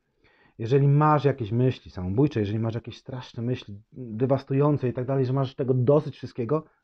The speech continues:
załóż, że to jest okres przejściowy. Załóż, że jest z tego wyjście. Mm, jest z tego wyjście.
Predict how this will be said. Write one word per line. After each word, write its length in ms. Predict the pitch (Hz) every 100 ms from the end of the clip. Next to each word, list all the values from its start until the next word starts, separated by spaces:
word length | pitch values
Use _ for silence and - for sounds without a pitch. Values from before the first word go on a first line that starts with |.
| -
załóż, 520 | 107 160 220 156 - -
że 160 | 107
to 160 | - 139
jest 180 | 156 123
okres 220 | - 123
przejściowy. 480 | - - - 170 95
Załóż, 340 | 120 180 131
że 120 | 110
jest 440 | 107 107 190 214 -
z 100 | -
tego 220 | 170 170
wyjście. 420 | 196 190 - 76 _ _ _ _ _ _ _ _ _ _ _ -
Mm, 360 | 110 120 113 - _
jest 520 | 120 123 151 190 - _
z 140 | - -
tego 420 | 127 127 127 123 _
wyjście. 520 | 95 113 135 - -